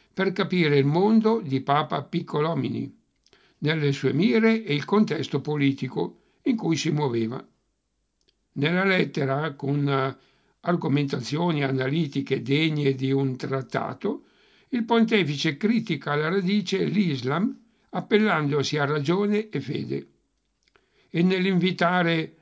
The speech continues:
alla Biura tutti gli ottomani, offre al sultano un compenso singolare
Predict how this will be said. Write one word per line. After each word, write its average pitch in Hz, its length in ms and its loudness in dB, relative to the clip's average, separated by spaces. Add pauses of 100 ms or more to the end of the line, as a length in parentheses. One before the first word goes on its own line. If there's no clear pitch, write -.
alla 147 320 -2
Biura 151 400 2
tutti 160 540 -6
gli 123 180 -4
ottomani, 135 1000 -2 (800)
offre 180 400 -2
al 165 80 -2
sultano 185 580 0
un 180 100 2
compenso 165 640 0
singolare 135 800 -4